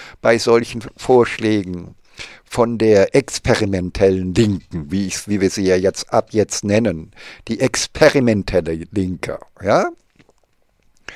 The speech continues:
Und wir sind eben die naturwissenschaftliche Linke, die also eine Basis hat und in vielerlei Hinsicht nicht mehr nur experimentell ist, sozusagen,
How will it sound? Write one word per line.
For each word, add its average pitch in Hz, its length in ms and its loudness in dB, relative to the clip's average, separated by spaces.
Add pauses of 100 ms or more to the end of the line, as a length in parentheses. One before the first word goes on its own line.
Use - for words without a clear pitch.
(400)
Und 98 300 -2
wir 113 160 4
sind 135 200 -2
eben 123 240 -2
die 131 140 -2
naturwissenschaftliche 123 1500 0
Linke, 107 400 -6
die 117 160 -4
also 110 220 -2
eine 117 240 0 (340)
Basis 110 640 -2
hat 151 200 -2
und 113 260 0
in 110 160 -4 (180)
vielerlei 151 480 2
Hinsicht 135 360 -4
nicht 135 200 -4
mehr 135 140 6
nur 131 260 2
experimentell 123 760 2
ist, - 360 -14
sozusagen, - 720 -12